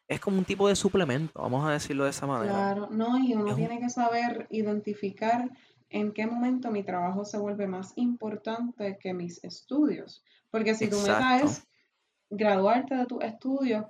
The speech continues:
Speaker 2: pero, o sea, yo, yo conozco gente que, que dejó de estudiar con tal de, porque se, no voy a decir eso, pero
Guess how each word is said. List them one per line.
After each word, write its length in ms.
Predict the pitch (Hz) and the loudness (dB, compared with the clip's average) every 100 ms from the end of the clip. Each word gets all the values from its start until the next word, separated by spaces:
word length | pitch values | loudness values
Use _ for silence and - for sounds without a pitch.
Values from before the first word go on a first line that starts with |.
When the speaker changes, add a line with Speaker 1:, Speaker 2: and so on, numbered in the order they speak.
| - | -2
Speaker 2:
pero, 520 | 202 190 185 180 180 | 2 2 2 0 -2
o 80 | - | -4
sea, 240 | 214 196 | 0 2
yo, 100 | 185 151 | 2 -4
yo 380 | - 190 185 180 | -2 2 2 0
conozco 380 | 196 196 196 220 | -2 -4 -4 -2
gente 320 | 202 185 202 | -2 -4 -4
que, 600 | 277 339 302 254 214 208 - | 0 2 2 2 0 -2 -4
que 160 | 208 190 | -2 0
dejó 320 | 185 180 180 | 0 -2 -4
de 80 | 190 | -6
estudiar 580 | - 220 190 180 247 294 | -6 -2 0 0 -2 -2
con 200 | 254 240 | -2 -2
tal 200 | 202 196 | -2 0
de, 240 | 196 190 - | -2 -4 -6
porque 300 | 202 196 190 | -2 -2 -4
se, 300 | - 180 175 - _ _ _ _ _ _ _ | -6 -8 -8 -12 _ _ _ _ _ _ _
no 140 | 202 | -4
voy 120 | 208 247 | -2 0
a 100 | 247 | 2
decir 340 | 226 233 233 | 0 -2 -2
eso, 300 | 247 - 202 | -2 -2 0
pero 600 | 196 196 196 190 185 190 | 2 4 4 2 0 -4